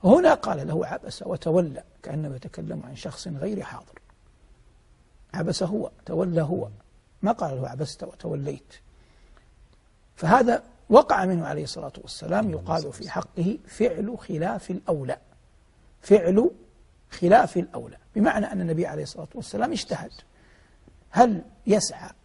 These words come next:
في دعوة الصناديد أو في دعوة عبد الله بن أم مكتوم؟ وكلاهما اجتمع حاله في وقت واحد، في مجلس واحد، يقبل على هؤلاء أم يقبل عليه؟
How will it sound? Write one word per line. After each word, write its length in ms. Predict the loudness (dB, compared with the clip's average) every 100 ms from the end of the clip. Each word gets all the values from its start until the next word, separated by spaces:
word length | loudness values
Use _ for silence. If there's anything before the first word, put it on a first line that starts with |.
| _ -20 -20 -20 _ -10
في 160 | -4 2
دعوة 340 | 2 0 -6
الصناديد 720 | -6 -4 0 0 0 -8 -14 -20 _ _ _ 4
أو 140 | 6
في 100 | 6
دعوة 260 | 2 0 -2
عبد 220 | -4 0
الله 220 | 0 0
بن 160 | -2 -4
أم 140 | -6
مكتوم؟ 320 | -10 -12 -12 -12 -18 -20 -20 _ _
وكلاهما 680 | 2 2 8 8 8 4 0
اجتمع 640 | -2 -2 0 0 -4 -14 -16
حاله 500 | -10 -2 2 2 0
في 160 | -4 0
وقت 300 | -2 -2 -12
واحد، 380 | -12 -12 -14 -10
في 80 | -2
مجلس 360 | -2 -2 -10 -14
واحد، 320 | -14 -14 -18 -20 -20 -20 -12 6
يقبل 440 | 8 8 6 2
على 220 | 4 4
هؤلاء 720 | 4 4 2 2 0 2 2 0
أم 140 | 0
يقبل 340 | -2 -2 -4
عليه؟ 320 | -4 -6 -10